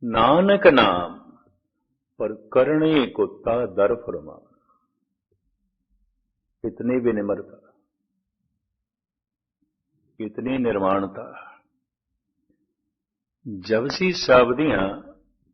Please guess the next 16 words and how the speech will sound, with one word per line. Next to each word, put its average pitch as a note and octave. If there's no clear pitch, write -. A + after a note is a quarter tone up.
ਚਾਰ A#2+
ਪੌੜੀਆਂ A#2
ਵਿੱਚ C3
ਕੁਦਰਤ A#2+
ਦੀ A2+
ਵਿਚਾਰ F2+
ਹੈ। -
"ਕੁਦਰਤ A2
ਕੌਣ A2+
ਕਹਾਂ G2
ਵਿਚਾਰ, G#2+
ਵਾਰ G2
ਨਾ A#2
ਜਾਵਾਂ G2
ਏਕ A2+
ਵਾਰ, F#2+